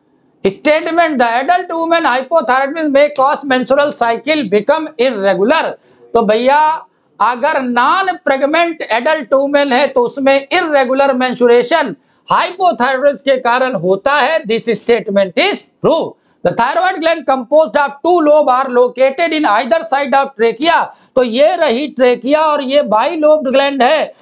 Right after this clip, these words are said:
और दोनों gland आप, दोनों lobe आपस में जुड़ते हैं isthmus से। तो this statement is also true। तो वन सेवेंटी फ़ोर both statement are correct और both statement बेटा अगर correct हो गए तो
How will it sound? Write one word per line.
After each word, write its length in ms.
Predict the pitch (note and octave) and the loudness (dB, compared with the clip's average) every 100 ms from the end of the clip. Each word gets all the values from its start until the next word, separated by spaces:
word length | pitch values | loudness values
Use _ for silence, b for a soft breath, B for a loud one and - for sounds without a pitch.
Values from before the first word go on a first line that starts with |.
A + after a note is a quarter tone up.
| - | -6
और 60 | G#3+ | -2
दोनों 540 | E3+ A#3+ D4+ G#4 E4+ | 0 0 2 0 0
gland 280 | D4 D#4 C4+ | 0 0 0
आप, 200 | C4+ F#3+ | -2 0
दोनों 360 | A#3+ C#4 F4 | 0 2 2
lobe 340 | C#4 A#3+ F4 D#4+ | 2 2 2 0
आपस 360 | C#4 C#4 D4 C4 | -2 0 -2 2
में 160 | C#4 A3+ | 0 0
जुड़ते 320 | B3+ A#3+ - | -4 -2 0
हैं 300 | B3 C#4+ - A3+ | 2 2 0 -4
isthmus 400 | G3 G#3+ A#3 A#3+ | -4 -4 -2 -4
से। 320 | - D4+ A3+ - _ _ - | 0 0 0 -8 _ _ -4
तो 100 | F3 | 0
this 240 | D#4+ - | -2 -2
statement 600 | C#4 - C#4 C#4 C4 C4 | -4 0 0 0 -2 -2
is 200 | B3+ A#3+ A3+ G3 | 0 -2 -2 0
also 400 | F#3+ G3 G#3 F3 | 0 -2 -2 -2
true। 280 | F#3+ D#4 F4 - b - | 2 0 0 -8 b -4
तो 80 | F3+ | 0
वन 180 | D4 F4 | 2 0
सेवेंटी 440 | C#4 C#4 B3+ D4 | -2 -2 -2 -4
फ़ोर 280 | A3 C#4 C4+ | 0 2 2
both 400 | A3+ C#4+ C#4 - | 2 0 -2 -2
statement 460 | B3 B3 B3+ A#3+ A3+ | 0 0 0 0 2
are 180 | A3 G3+ G#3+ | 0 0 -2
correct 320 | D#4+ F4+ _ b b | 0 -2 _ b b
और 160 | G3 F3+ | -2 2
both 280 | D#4+ F4+ C#4+ | 0 0 -8
statement 500 | - C#4 B3 B3+ B3 | -2 -2 0 -2 -2
बेटा 240 | A#3+ B3 | -2 0
अगर 420 | A3+ G3+ A3+ C4 G#3+ | 0 0 2 0 -2
correct 500 | - A3 D#4+ E4 A#3 | -2 0 0 -2 -4
हो 240 | G3 G#3 | 0 0
गए 300 | A#3 D4+ G#3+ - _ _ | 2 0 -2 -8 _ _
तो 160 | E3+ | -8